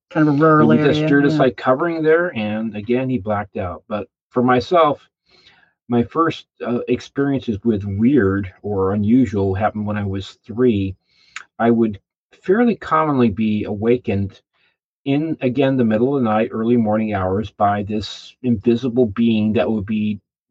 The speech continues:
Speaker 2: jumping playfully on my stomach and my chest.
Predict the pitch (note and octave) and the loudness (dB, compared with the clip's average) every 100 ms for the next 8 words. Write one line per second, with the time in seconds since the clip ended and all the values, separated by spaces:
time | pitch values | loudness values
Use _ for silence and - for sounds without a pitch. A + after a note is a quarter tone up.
0 | - G2+ C3 C#3+ - G#2+ G#2 G2 - C#3+ | -18 -4 -2 0 -2 -2 -2 -4 0 0
1 | F3+ - F#2 F#2+ F#2+ F#2+ G2+ G2+ G2 - | 0 -2 -2 0 -2 -4 -4 -2 -6 -6
2 | G#2+ A#2 A2+ G#2 G#2 G2 - A#2+ - - | -2 0 0 -2 -2 -4 -4 -6 -6 -12
3 | - | -20